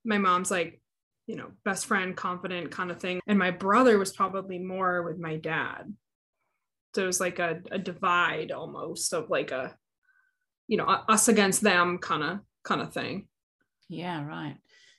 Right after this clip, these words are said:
Speaker 2: And so
Speaker 1: Yeah.
Speaker 2: how do, how does that play out for a child every day? What, what's expected of you in that role?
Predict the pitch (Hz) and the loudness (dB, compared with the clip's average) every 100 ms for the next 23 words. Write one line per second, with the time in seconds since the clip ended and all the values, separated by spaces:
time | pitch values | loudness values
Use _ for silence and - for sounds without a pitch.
0 | _ 196 214 220 - 226 269 262 - 214 | _ -2 -2 2 2 4 4 2 -2 0
1 | 254 285 247 202 - - 190 175 175 185 | 2 2 2 0 -2 -4 -2 0 -2 -4
2 | - - 190 180 165 143 170 147 - 160 | -8 -12 -4 -2 -2 -4 -8 -10 -6 -6
3 | 156 151 151 143 147 143 143 156 - - | -4 -6 -6 -4 -2 -2 -2 -6 -6 -8
4 | 170 - 143 - - - - 180 151 143 | -8 -8 -10 -10 -8 -8 -8 -10 -8 -8
5 | 143 139 135 143 - _ - 147 143 131 | -6 -4 -4 -8 -12 _ -6 -2 0 0
6 | 131 135 147 139 127 - | 0 0 0 0 -4 -8